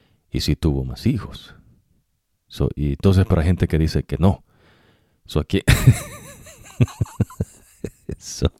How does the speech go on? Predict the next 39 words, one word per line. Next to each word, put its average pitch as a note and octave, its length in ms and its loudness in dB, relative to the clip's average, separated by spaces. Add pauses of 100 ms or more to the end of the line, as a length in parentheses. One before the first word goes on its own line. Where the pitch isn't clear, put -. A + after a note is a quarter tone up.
(520)
so, - 120 -10
¿a - 20 -8
quién G2 200 4
le F2 60 6
va E2+ 120 6
a D#2+ 40 4
creer, F2+ 360 6
no? F2+ 200 4 (560)
¿Va C#2 180 -4
a C#2+ 40 -8
creer D2+ 340 0
al D2+ 120 0
profeta - 440 -2
de D#2+ 120 4
Dios F2 360 4 (640)
o - 140 -4
va C#2+ 120 0
a C#2+ 40 -2
creer C#2 340 -2
la C2+ 120 -2
mentira C2 420 -4
del A#1+ 180 -4
hombre? - 320 -6 (720)
De A#2+ 200 0
eso D#3+ 160 4
se A2 160 4
trata, - 340 -2
¿no? C#2 120 -2
Imagínese. C#2+ 640 0 (640)
En C2 180 -4
el C#2 100 -2
Edén, F2 340 6 (300)
la - 120 -2
mujer C#2 360 0
creyó D2 500 0 (240)
la B1+ 160 -6
mentira C2 420 0
del B1+ 140 -6
diablo - 540 0